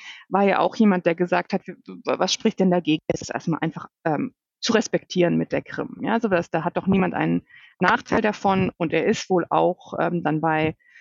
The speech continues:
sehr fragwürdigen Veranstaltungen von, äh, Verschwörungstheoretikern, ähm, zusammen mit Gauland, äh, aufgetreten und hat sich eben für Russland, äh, stark gemacht. Ich hab tatsächlich, äh, kurz vor der Sendung dann doch noch ein bisschen schlechtes Gewissen bekommen, als ich seine Biografie gelesen habe,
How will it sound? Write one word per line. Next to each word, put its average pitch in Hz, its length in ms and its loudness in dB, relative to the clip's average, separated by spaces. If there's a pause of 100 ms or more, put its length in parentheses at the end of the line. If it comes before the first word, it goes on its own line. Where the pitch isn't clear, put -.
(220)
sehr 185 200 2
fragwürdigen 175 640 2
Veranstaltungen 165 920 -2
von, 151 400 -2
äh, 156 140 -2
Verschwörungstheoretikern, 170 1700 0
ähm, 135 640 -4
zusammen 165 280 0
mit 156 160 -2
Gauland, 143 500 0
äh, 143 160 0
aufgetreten 143 720 -2
und 127 120 -4
hat - 140 -14
sich - 200 -18
eben 139 280 -4 (340)
für 190 120 2
Russland, 175 600 0
äh, - 160 -4
stark - 340 -2
gemacht. 240 480 2 (440)
Ich - 80 -2
hab 214 100 2 (180)
tatsächlich, 226 600 0
äh, 190 200 0
kurz - 460 -4
vor 196 160 -2
der 185 140 4
Sendung 226 300 6
dann 185 100 2
doch 226 160 0
noch 240 100 6
ein 202 140 2
bisschen 220 200 0
schlechtes - 380 -6
Gewissen 202 360 2
bekommen, 208 360 -2
als 226 160 0
ich 175 80 -6
seine 170 180 2
Biografie 185 480 -2
gelesen 175 440 2
habe, 214 340 0